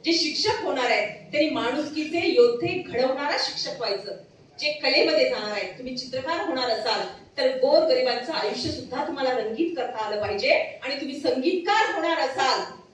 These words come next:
तर प्रत्येकाच्या मनाची तार तुम्हाला छेडता आली पाहिजे. आणि असं शिक्षण फक्त माणुसकीचं शिक्षण असतं.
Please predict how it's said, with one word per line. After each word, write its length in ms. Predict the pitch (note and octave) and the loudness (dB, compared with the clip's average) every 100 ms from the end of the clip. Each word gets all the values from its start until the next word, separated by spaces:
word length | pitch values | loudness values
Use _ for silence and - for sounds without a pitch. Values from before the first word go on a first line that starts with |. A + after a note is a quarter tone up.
| _ - | _ -2
तर 260 | C#4+ - | 2 2
प्रत्येकाच्या 720 | - B3 B3 - D4 C4+ D4 D4 | 2 -4 -4 -4 -2 -4 -6 -8
मनाची 680 | C4 G3+ A3+ - D#4+ E4 - | -8 -6 -6 -4 -6 -6 -6
तार 280 | G3+ - - | -6 -6 -8
तुम्हाला 240 | D#4 C4+ | -8 -8
छेडता 400 | B3 A#3 A3 A3 | -6 -4 -4 -2
आली 180 | A3 G#3+ | -4 -4
पाहिजे. 680 | G3+ G3 F#3+ A3+ - - - | -4 -6 0 2 2 -2 -10
आणि 120 | - | -6
असं 380 | B3 - C4 G#4 A4 | -6 -6 -4 2 4
शिक्षण 520 | A4+ E4 - E4+ C#4+ D4+ - - - | 4 2 2 2 2 0 -6 -6 -2
फक्त 320 | C#4 - C#4+ | -2 -2 -4
माणुसकीचं 880 | C#4+ B3+ G#3 A3+ C4 - C4+ C4 E4+ | -4 -4 -6 -6 -6 -8 -12 -8 -8
शिक्षण 360 | - - A3+ | -8 -8 -8
असतं. 300 | F#3 F3+ F3 | -10 -12 -16